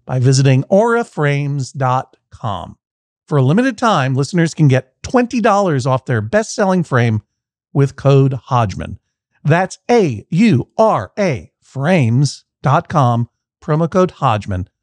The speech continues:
Terms and conditions apply.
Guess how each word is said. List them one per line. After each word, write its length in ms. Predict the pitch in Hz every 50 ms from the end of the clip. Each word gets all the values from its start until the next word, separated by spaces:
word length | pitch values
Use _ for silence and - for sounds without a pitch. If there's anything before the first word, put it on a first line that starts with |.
| _ _ _ _ _ _
Terms 320 | - 151 143 139 131 117 120
and 140 | 120 117
conditions 800 | 101 127 123 127 143 - - 156 131 135 147 156 - - - - _ _ _
apply. 640 | - 160 170 180 156 151 180 190 151 101 98 98 -